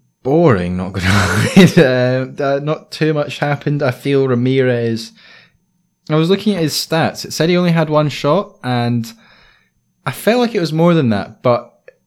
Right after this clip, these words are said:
his only shot that I can remember was one that was, like, pretty much on the penalty spot, and he <laughs> skies it. Um, player who I liked the look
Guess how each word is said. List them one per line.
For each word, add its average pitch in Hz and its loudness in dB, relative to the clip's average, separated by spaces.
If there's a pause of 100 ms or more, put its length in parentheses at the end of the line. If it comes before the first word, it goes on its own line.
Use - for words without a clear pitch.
(600)
his 135 0
only 175 4
shot 165 2
that 139 0
I 131 2
can 131 -6
remember 120 0
was 104 -2
one 117 0
that 117 -4
was, 110 -4
like, 101 -8 (760)
pretty 165 2
much 151 -2
on 127 2
the 120 0
penalty 117 -4
spot, - -8
and - -14
he - -16
<laughs> - -2
skies 131 -4
it. 131 -6 (480)
Um, 123 0 (400)
player 165 2
who 165 2
I 143 2
liked 143 -2
the 135 -6
look 127 -6